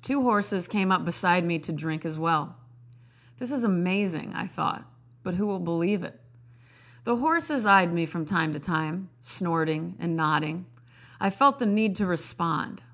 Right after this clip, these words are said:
so I snorted too, but haltingly, as though not really wanting to be heard. The horses must have sensed that I was holding back. They moved slightly away.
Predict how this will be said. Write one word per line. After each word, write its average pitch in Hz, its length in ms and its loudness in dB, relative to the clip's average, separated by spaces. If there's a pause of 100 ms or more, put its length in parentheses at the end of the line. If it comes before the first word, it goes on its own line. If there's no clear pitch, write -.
(160)
so - 220 -4
I 160 100 2
snorted 160 540 -2
too, 170 540 -2
but 190 140 -8
haltingly, 160 680 -2 (680)
as 180 200 0
though 202 160 2
not 208 280 2
really 208 380 2
wanting 175 380 2
to 165 120 -6
be 156 140 0
heard. 165 480 -4 (720)
The 233 120 -2
horses 311 440 0
must 226 280 0
have 185 120 -4
sensed 180 540 -4
that 165 100 -2
I 160 100 2
was 156 140 -4
holding 160 460 -2
back. - 420 0 (560)
They 185 160 0
moved 196 360 4
slightly 185 500 0
away. 160 420 0